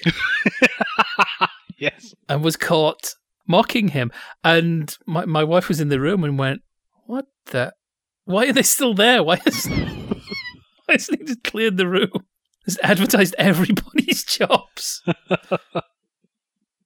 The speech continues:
Speaker 1: They do have rather lax disciplinary procedures at S S B, and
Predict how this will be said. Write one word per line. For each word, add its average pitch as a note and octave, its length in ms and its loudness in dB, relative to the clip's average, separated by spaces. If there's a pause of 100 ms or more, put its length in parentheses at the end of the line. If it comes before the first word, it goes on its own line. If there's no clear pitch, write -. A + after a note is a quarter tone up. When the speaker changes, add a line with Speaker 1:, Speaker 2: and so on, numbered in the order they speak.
(120)
Speaker 1:
They C3+ 200 0
do C#3+ 140 2
have B2+ 280 -2
rather B2 280 0
lax A#2+ 380 -6
disciplinary A#2 680 -8
procedures - 720 -10
at A#2 120 -10 (120)
S B2 200 -8
S G#2+ 160 -8
B, G#2+ 240 -8 (360)
and B2 460 -2